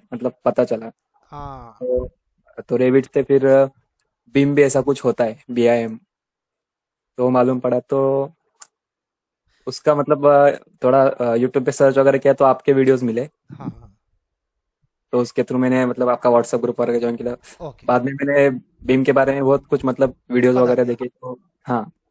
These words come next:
Speaker 1: मतलब कुछ मालूम ही नहीं था, आपकी वजह से
Speaker 2: हाँ।
Speaker 1: बहुत कुछ मालूम पड़ा।
Speaker 2: चलिए।
Speaker 1: ऐसा भी कुछ field है अभी।
Speaker 2: हाँ।
Speaker 1: तो मैं, मेरा पू-, आ, मुझे पूछना ये है कि अभी अगर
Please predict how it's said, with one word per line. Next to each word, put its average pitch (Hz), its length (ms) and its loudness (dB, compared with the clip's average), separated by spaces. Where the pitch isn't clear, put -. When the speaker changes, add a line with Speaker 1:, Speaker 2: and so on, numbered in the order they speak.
Speaker 1:
मतलब 143 160 0
कुछ 175 160 0
मालूम 156 240 2
ही 175 60 0
नहीं 135 120 0
था, 139 120 0
आपकी 143 340 -2
वजह 135 160 4
से 143 100 0
Speaker 2:
हाँ। 135 40 -2
Speaker 1:
बहुत 135 160 0
कुछ - 120 -20
मालूम 131 200 -6
पड़ा। 113 180 -6
Speaker 2:
चलिए। - 640 -10
Speaker 1:
ऐसा 131 140 0
भी 131 100 0
कुछ 131 200 -12
field 127 200 0
है 120 180 0
अभी। 175 320 -10
Speaker 2:
हाँ। - 320 -20
Speaker 1:
तो 123 300 2
मैं, 151 360 2
मेरा 135 180 0
पू-, - 200 -8
आ, 120 100 -6
मुझे 123 200 -2
पूछना 143 320 -6
ये 160 120 0
है 160 80 0
कि 175 120 -2
अभी 170 400 0
अगर 165 340 0